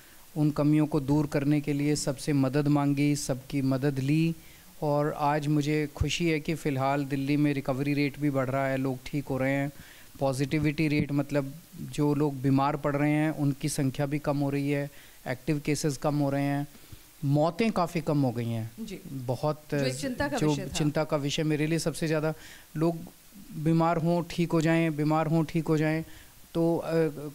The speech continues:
Speaker 1: कोई प्रॉब्लम नहीं, लेकिन मौत नहीं होनी चाहिए। तो उसके ऊपर हमने काफ़ी काम किया। एक, एक, एक, एक मैंने personally बैठ के एक, एक हॉस्पिटल का ऑडिट करवाया कि
Speaker 2: हम्म।
Speaker 1: क्या कमियां हैं।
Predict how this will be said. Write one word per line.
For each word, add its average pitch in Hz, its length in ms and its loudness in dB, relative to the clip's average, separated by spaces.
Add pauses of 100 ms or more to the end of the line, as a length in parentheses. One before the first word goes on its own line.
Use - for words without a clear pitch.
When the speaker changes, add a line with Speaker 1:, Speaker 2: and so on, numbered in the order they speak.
Speaker 1:
कोई 170 180 -2
प्रॉब्लम 156 360 -2
नहीं, 151 140 -2
लेकिन 156 240 -4
मौत 160 340 0
नहीं 156 100 -2
होनी 135 180 -2
चाहिए। 139 260 -8
तो 151 140 -8
उसके 151 200 -4
ऊपर 175 200 0
हमने 180 180 -2
काफ़ी 143 280 -2
काम 143 220 -4
किया। 147 180 -4
एक, 151 200 -4
एक, 165 180 -4
एक, 156 200 -6
एक 170 160 -8
मैंने 156 200 -2
personally 156 500 -4
बैठ 139 200 -4
के 160 220 -6 (360)
एक, 156 180 -4
एक 175 120 -2
हॉस्पिटल 175 500 -4
का 180 140 -4
ऑडिट 147 280 -4
करवाया 135 400 -6
कि 139 140 -12
Speaker 2:
हम्म। 185 100 -6
Speaker 1:
क्या 139 120 -2
कमियां 131 400 -8
हैं। 143 80 -10